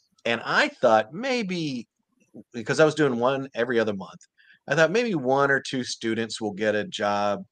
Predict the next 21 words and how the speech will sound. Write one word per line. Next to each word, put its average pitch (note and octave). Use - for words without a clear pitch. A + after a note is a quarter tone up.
you G#2+
know, G2+
or F#2+
get A2+
work G#2+
in G#2+
this G2+
industry G2+
per G#2+
year, G2+
you A2
know? A2+
But A#2+
I B2
noticed E3
pretty D4+
quickly A2+
it A2
was B2
more E3+
like D#3+